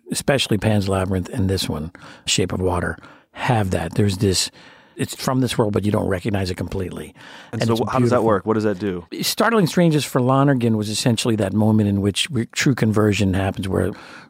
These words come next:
Speaker 1: we are seeing reality on a far deeper level, and the connectedness of reality and the depth of meaning infused in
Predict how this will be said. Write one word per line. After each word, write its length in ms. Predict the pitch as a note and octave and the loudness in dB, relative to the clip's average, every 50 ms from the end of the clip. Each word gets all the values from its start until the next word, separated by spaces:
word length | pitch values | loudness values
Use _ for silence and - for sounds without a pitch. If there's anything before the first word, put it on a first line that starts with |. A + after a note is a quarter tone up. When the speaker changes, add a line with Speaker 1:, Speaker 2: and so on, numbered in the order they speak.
| - | -14
Speaker 1:
we 220 | - - - A2 A2+ | -10 -2 0 2 2
are 80 | A2 G2+ | 2 2
seeing 440 | - - B2 A2+ G#2+ G#2 G2+ G2 - | 2 2 4 4 4 4 2 0 -2
reality 720 | - D3+ C3+ B2+ G#2 A2 G2+ G2+ G2+ G2+ G2+ G2+ F#2+ G2 G2 | -4 -6 -2 0 2 4 4 4 4 4 2 2 2 2 2
on 120 | F2+ F2+ | 2 2
a 40 | E2 | 0
far 240 | - - G#2+ F#2+ F2+ | 0 -2 -2 -2 -2
deeper 360 | F2+ - G2 F2+ - F#2 F2+ | -2 -2 -2 -2 0 0 0
level, 400 | E2+ F2 F2 F2 F2 F2+ F2 F#2+ | 0 0 0 0 0 -2 -2 0
and 260 | G2 F2+ F2+ F2 F2+ | 0 0 -2 -2 -2
the 60 | - | -2
connectedness 640 | - - A2+ A2 A2 G#2+ - - G2 F2 F#2+ E2+ - | -2 0 2 2 2 0 0 -2 -2 -2 0 0 0
of 120 | G2+ F2 F2 | -2 -2 0
reality 680 | F2+ F#2 F2+ F2 E2+ E2+ E2+ E2+ E2 F2+ E2+ E2+ A#2 - | 0 2 2 2 0 0 -2 -2 -2 -4 -4 -4 -2 0
and 140 | A2 G2 | 2 2
the 60 | F2+ E2+ | 2 0
depth 480 | E2+ F#2+ - C3+ G2+ G2 - - - - | -2 -2 -2 0 0 0 -4 -4 -4 -2
of 100 | F#2 F#2 | 0 0
meaning 420 | G2 G2 G2 G2 G2 F#2 F#2 - | 2 2 4 4 4 4 2 2
infused 640 | - G#2+ E2+ - - - G#2+ G#2 G2+ G2 F2+ - - | 0 0 -2 -2 -2 2 2 4 4 2 0 0 0
in 200 | - F2+ E2+ E2+ | -2 -2 -2 -4